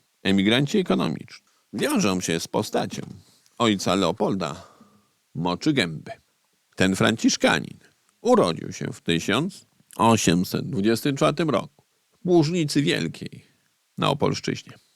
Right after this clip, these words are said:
Jako zakonnik przybrał imiona zakonne Bonaventura Maria. W tysiąc osiemset czterdziestym ósmym roku, wysłany na studia do Bawarii,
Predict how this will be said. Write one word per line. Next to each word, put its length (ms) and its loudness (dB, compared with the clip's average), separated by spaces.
Jako 300 0
zakonnik 640 -2
przybrał 400 2
imiona 360 2
zakonne 540 0
Bonaventura 800 0
Maria. 400 -4
W 100 -20
tysiąc 460 -2
osiemset 760 2
czterdziestym 460 0
ósmym 280 -4
roku, 440 -14
wysłany 680 2
na 220 -4
studia 460 0
do 120 -2
Bawarii, 580 -2